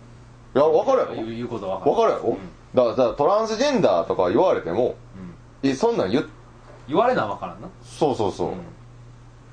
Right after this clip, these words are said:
Speaker 1: ら別にあ-、あるんやったら別にいいけど、あ、そうなんや、でも俺は女としては見れへんでとか、男としては見れへんわっていう話になるっていう、俺の中ではね。だからその、最初に打ち合わせができたら別に何でもいいよ。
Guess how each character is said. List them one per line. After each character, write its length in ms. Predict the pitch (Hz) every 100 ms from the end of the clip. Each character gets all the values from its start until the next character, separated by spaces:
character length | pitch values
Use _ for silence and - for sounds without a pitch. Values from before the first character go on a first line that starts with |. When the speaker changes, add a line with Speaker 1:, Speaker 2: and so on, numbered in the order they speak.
| - - 127
Speaker 1:
ら 80 | 131
別 200 | 175 208
に 60 |
あ-、 240 | 127 131 -
あ 120 | 143
る 100 | 240
ん 20 |
や 120 | 320 -
っ 20 |
た 80 | 95
ら 40 |
別 220 | 98 -
に 80 | 110
い 40 |
い 20 | 190
け 60 |
ど、 220 | 90 202
あ、 60 | 226
そ 280 | - 226 208
う 40 |
な 120 | 117
ん 20 | 92
や、 100 | 90
で 100 | 156
も 140 | 104
俺 120 | 147
は 200 | 180 156 - - - -
女 280 | 175 185 101
と 120 | -
し 80 | -
て 60 |
は 80 | 113
見 100 | 82
れ 60 | 120 110
へ 60 |
ん 80 | 82
で 120 | -
と 100 | 90 -
か、 120 | - - - - -
男 340 | 151 175 113
と 100 | 95
し 80 | -
て 60 |
は 100 | 117
見 120 | 82 107
れ 80 |
へ 100 | 139
ん 120 | 95 80
わ 140 | 120
っ 180 | - -
て 60 |
い 60 | 87
う 60 | 87
話 340 | 127 95 107
に 120 | 95
な 120 | 80 85
る 80 |
っ 40 | 110
て 260 | - -
い 40 | -
う、 60 | -
俺 160 | 113
の 80 | 127
中 200 | 80 131
で 60 | -
は 100 | -
ね。 140 | 95 - - -
だ 80 |
か 0 |
ら 40 | 123
そ 100 | 170
の、 140 | 226 - - -
最 260 | 147 165
初 100 | 226
に 260 | 262 214 - - - - - -
打 100 | 131
ち 120 | 165
合 60 | 175
わ 80 |
せ 60 | 180
が 100 | 208
で 60 | -
き 100 | -
た 80 |
ら 60 | -
別 120 | 113
に 60 | 117
何 180 | 196 -
で 80 |
も 80 | 208
い 120 | 87
い 20 |
よ。 80 | 85